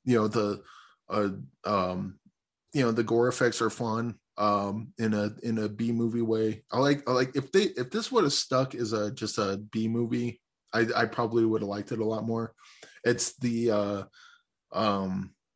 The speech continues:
the other stuff that's trying, I commend them for trying it. I just don't think it quite pulls it off. Uh, I guess some, some of the stuff it does pull off is it, it, uh,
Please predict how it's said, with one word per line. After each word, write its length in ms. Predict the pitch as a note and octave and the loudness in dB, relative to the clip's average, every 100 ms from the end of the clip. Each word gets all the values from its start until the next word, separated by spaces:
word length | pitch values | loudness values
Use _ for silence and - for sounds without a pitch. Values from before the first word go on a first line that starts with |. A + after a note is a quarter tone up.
| _ _ _ _ _ | _ _ _ _ _
the 340 | A#2+ A2 G#2+ A2+ | 0 2 2 2
other 200 | D3 F3+ | 4 4
stuff 260 | - D3 A#2 | 4 0 0
that's 180 | A2 - | -2 0
trying, 240 | A#2+ A2+ | -2 0
I 120 | B2+ | 0
commend 340 | C3+ C#3 C#3+ D#3+ | 0 2 2 2
them 100 | C#3 | 0
for 140 | G#2+ | -4
trying 420 | G#2 - A2 B2+ C3+ | -8 -4 -2 0 2
it. 220 | C#3 - - | 0 -2 -2
I 100 | A2 | -2
just 380 | G#2+ G#2 G#2+ - | -2 -8 -8 -4
don't 240 | A#2 G#2 | -2 -2
think 160 | A2 G#2 | -4 -4
it 120 | G#2 - | -6 -6
quite 360 | - G2+ G2+ | -4 -4 -4
pulls 260 | - G#2 G2+ | -6 -6 -4
it 80 | G2+ | -4
off. 400 | G#2 G#2+ - - _ | -2 -4 -8 -18 _
Uh, 60 | A#2+ A#2+ | 2 2
I 60 | |
guess 200 | C3 E3 | 4 4
some, 240 | - G#3+ - - | 6 4 2 -6
some 220 | - C4+ | -4 0
of 60 | G3 | 2
the 80 | |
stuff 240 | C#3+ D3+ B2+ | 2 2 0
it 100 | G#2 | 0
does 200 | A#2 A#2 | 0 0
pull 280 | - G#2+ G2+ | -4 -4 -2
off 240 | G2+ - | -2 -2
is 220 | G#2+ G2 | -2 0
it, 180 | A2 - - - - - _ _ - | 0 0 -6 -20 -20 -20 _ _ -2
it, 200 | A#2 A2 | 2 2
uh, 360 | G#2+ G2+ F#2+ | 2 0 -4